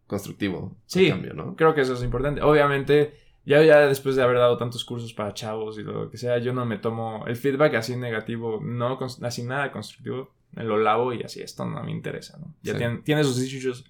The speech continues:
Speaker 2: issues emocionales y por algo está diciendo las cosas, ¿no?
Speaker 1: <laughs>
Speaker 2: Puras proyecciones, ¿no? Pero me quedo con el feedback como,
Speaker 1: Positivo.
Speaker 2: "No manches, esto,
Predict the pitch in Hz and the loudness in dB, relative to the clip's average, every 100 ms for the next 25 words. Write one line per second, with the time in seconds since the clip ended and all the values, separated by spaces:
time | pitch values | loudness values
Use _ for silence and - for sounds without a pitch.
0 | _ - 143 147 135 117 117 120 120 127 | _ -2 0 2 0 0 0 0 0 -2
1 | 123 110 110 110 110 110 107 120 151 - | -4 -4 -4 -6 -8 -8 -4 -2 -2 -4
2 | - - - 127 127 - 98 101 - 95 | -8 -12 -6 -2 -2 -4 -6 -6 -10 -12
3 | - 117 135 - 165 147 - 170 190 180 | -10 0 0 2 2 2 2 6 6 6
4 | 180 190 190 143 127 117 127 123 117 110 | 8 8 8 4 2 0 0 0 -2 -6
5 | 101 98 92 - 117 120 147 110 104 117 | -6 -6 -6 -6 -4 -4 -4 -6 -8 -8
6 | - 139 135 139 | -2 0 0 -4